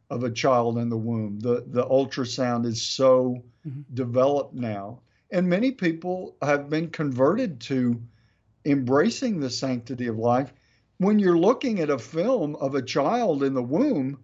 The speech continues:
Speaker 1: it's hard to say that that's just goo or stuff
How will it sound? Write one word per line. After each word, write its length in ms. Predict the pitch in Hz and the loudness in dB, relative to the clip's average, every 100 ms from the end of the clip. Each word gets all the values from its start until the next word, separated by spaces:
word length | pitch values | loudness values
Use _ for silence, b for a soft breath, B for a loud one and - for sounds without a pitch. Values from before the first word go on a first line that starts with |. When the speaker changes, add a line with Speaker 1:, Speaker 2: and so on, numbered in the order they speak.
| b b b | b b b
Speaker 1:
it's 180 | 147 - | -4 -4
hard 340 | - 233 247 214 | 2 2 2 -2
to 60 | |
say 360 | 175 170 143 143 | -6 -2 -2 -2
that 240 | 135 117 | -4 -2
that's 260 | 147 151 - | -2 -2 -6
just 380 | 131 127 110 104 | -6 -6 -8 0
goo 560 | 175 233 139 160 190 b b b - | 2 2 2 0 -4 b b b 0
or 560 | 139 135 123 127 127 _ | 4 6 4 2 -6 _
stuff 840 | _ - - 202 220 160 156 - | _ -18 -6 0 2 0 -4 -8